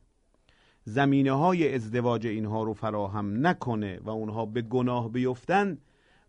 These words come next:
گناه مشترک بین پدر و این فرزند، چه پسر چه دختر. باید نگاه ما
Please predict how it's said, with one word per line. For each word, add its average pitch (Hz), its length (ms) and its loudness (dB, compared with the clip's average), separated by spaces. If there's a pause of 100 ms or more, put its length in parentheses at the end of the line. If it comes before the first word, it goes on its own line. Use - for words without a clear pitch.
(120)
گناه 165 440 6
مشترک 151 680 4
بین 113 640 0
پدر 170 680 6 (460)
و 120 40 -2
این 135 240 0
فرزند، 120 600 0
چه 139 140 0
پسر 135 360 6
چه 117 180 -6
دختر. - 380 -16 (520)
باید 190 420 6 (200)
نگاه 147 840 4
ما 127 480 2